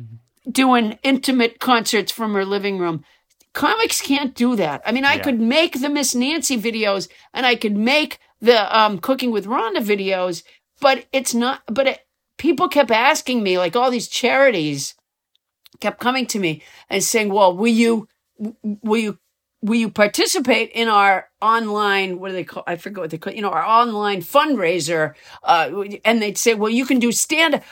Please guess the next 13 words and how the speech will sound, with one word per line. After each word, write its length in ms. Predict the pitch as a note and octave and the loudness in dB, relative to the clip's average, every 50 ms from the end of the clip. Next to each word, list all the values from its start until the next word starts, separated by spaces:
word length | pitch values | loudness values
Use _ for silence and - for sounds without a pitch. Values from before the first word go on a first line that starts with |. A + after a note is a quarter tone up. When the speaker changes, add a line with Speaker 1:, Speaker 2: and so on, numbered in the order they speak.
| - - - | -16 -8 -2
Speaker 2:
"Oh, 160 | - G4+ F4+ | -2 0 0
just 260 | D4 F4+ - - - | 2 0 -2 -2 0
do 180 | E4+ E4+ F4 E4+ | 0 0 2 2
it 80 | E4+ | 2
in 100 | E4 E4 | 0 0
your 140 | E4 E4 D#4+ | 0 0 0
living 260 | E4+ E4+ E4 E4+ D#4 D4+ | -2 -2 -2 -2 -4 -4
room." 120 | C#4 A#3+ | -4 -2
Like, 420 | G#3+ A#3 C#4 C4+ - - A4+ A#4+ | -2 -2 -2 -4 -8 -12 -8 -6
you 80 | G#4 F#4+ | -6 -6
can't 380 | - - - G4 G#4+ F#4+ F#4 - | -6 -4 -2 0 2 2 0 0
do 140 | - F#4+ F#4 | -2 -2 -2
stand-up 640 | F4 - - A4+ G#4+ G4 F4+ D#4+ C#4 B3 B3 B3 | -2 -4 -4 -2 0 0 4 6 4 4 4 2